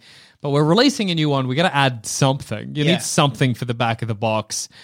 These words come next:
Speaker 1: So what about this idea?" And you're like, "It would have actually been fine without it." Is it
Speaker 2: Yeah.
Speaker 1: that kind of situation?
Speaker 2: There, it, it's not really. It's more, it just feels like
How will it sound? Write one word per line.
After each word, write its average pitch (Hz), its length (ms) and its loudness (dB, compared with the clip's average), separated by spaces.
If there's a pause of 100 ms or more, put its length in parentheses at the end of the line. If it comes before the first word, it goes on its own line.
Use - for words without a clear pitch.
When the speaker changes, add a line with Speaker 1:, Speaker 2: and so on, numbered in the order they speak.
(200)
Speaker 1:
So 220 880 2
what 120 280 -2
about 220 320 2
this 320 260 2
idea?" 117 500 2
And 113 160 -6
you're 120 100 2
like, 131 180 0
"It 190 160 -2
would 208 180 2
have 220 80 0
actually 214 300 0
been 190 160 -2
fine 165 340 0
without 139 380 0
it." 220 180 -8
Is 165 140 -2
it 175 60 0
Speaker 2:
Yeah. 175 160 4
Speaker 1:
that 170 100 -2
kind 196 160 2
of 190 60 2
situation? 196 600 -2 (220)
Speaker 2:
There, 254 340 2
it, 247 200 -10 (520)
it's - 220 -8
not 302 280 0
really. 196 360 2
It's 170 160 -4
more, 269 280 4
it - 140 -6
just 233 180 -8
feels 185 440 -6
like 160 340 -6